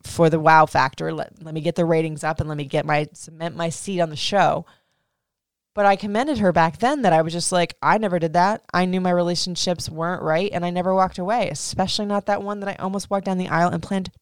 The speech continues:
two weddings to this emotionally and physically abusive relationship."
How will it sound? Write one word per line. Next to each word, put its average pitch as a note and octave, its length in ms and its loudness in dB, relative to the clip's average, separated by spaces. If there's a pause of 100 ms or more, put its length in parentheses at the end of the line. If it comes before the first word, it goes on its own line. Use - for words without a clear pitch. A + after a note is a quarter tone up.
(100)
two C#4+ 240 4
weddings - 560 2
to - 80 -20
this E3 160 -6
emotionally D#3+ 580 -2
and C#3+ 140 -8
physically D#3 440 -8
abusive C#3+ 380 -8
relationship." C#3+ 580 -10